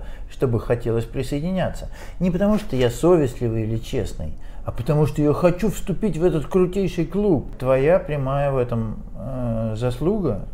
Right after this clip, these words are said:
и респект за то, что ты, именно так и надо. Потому что людей, которых можно усовестивить, подай милостинь-, милостыню. Э, вот у меня культя торчит,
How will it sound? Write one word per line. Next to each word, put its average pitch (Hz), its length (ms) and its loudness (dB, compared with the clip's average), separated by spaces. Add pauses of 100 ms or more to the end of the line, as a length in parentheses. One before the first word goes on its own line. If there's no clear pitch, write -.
(200)
и 110 640 -2 (100)
респект 123 560 -2
за 123 100 0
то, 143 180 -4
что 131 220 -6
ты, 135 280 -6 (520)
именно 196 340 4
так 190 280 4
и 190 40 0
надо. 143 420 -2 (1400)
Потому 165 360 2
что 156 440 -2 (800)
людей, 151 720 0 (120)
которых 135 400 -4
можно 135 360 -2
усовестивить, 151 880 -4 (880)
подай 151 280 4
милостинь-, 147 800 -2
милостыню. 123 840 -2 (960)
Э, 117 160 -2
вот 143 280 0
у 147 40 -2
меня 139 220 0
культя 151 580 2
торчит, - 560 -2